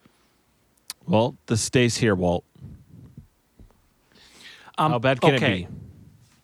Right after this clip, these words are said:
Speaker 2: All right. It's, it's, uh, it's just really bad for me. It's just,
Speaker 1: Do
Speaker 2: all
Speaker 1: you
Speaker 2: right,
Speaker 1: want
Speaker 2: so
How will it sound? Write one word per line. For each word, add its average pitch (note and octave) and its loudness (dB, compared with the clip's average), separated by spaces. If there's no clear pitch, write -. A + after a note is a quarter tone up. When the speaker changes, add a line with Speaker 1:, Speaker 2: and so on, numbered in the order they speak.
Speaker 2:
All G3 0
right. D3 -4
It's, F3 -8
it's, F#3+ -6
uh, D#3 0
it's G3 -2
just B3+ 0
really A3+ 2
bad D#3+ 2
for C#3+ -2
me. B2 -2
It's D3+ -6
just, G3+ -2
Speaker 1:
Do G3+ -20
Speaker 2:
all G3 6
Speaker 1:
you F#3+ 8
Speaker 2:
right, D#3 6
Speaker 1:
want F3+ 4
Speaker 2:
so F#3 4